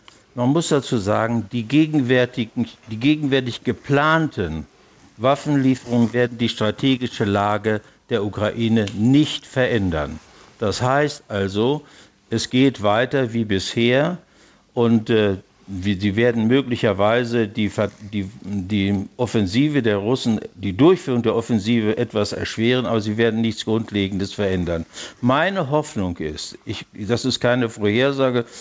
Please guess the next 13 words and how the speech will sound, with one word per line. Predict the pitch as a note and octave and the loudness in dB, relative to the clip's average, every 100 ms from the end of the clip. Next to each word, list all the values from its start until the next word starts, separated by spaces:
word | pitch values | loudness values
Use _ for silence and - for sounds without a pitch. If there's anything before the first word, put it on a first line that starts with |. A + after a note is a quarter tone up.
| - | -4
sondern | A#2+ G2+ | -2 0
es | G#2 | -2
ist | A2 C3 | 0 2
wirklich | C3+ C3 B2 | 0 0 0
eine | A2+ G#2+ | 0 0
Hoffnung. | G2 F#2+ - F2 D#2 - - - | 0 -2 -4 -6 -8 -14 -20 -10
Meine | A2+ A#2 D3+ F3 C3 | -2 0 0 -2 -2
Hoffnung | D3 C#3 C#3+ C#3 | -2 0 -2 0
ist, | C3 A#2+ - - - - - - | 0 -2 -4 -16 -20 -20 -18 -4
dass | G#2+ - | -4 -2
Russland, | B2 D3 - C3+ B2+ A#2 - - - _ | 0 0 2 0 0 -2 -8 -20 -20 _
nachdem | A2 G2+ - C3 D3+ D#3+ | -2 -2 2 4 4 2
sie | B2+ C3 B2+ B2 | 0 2 4 4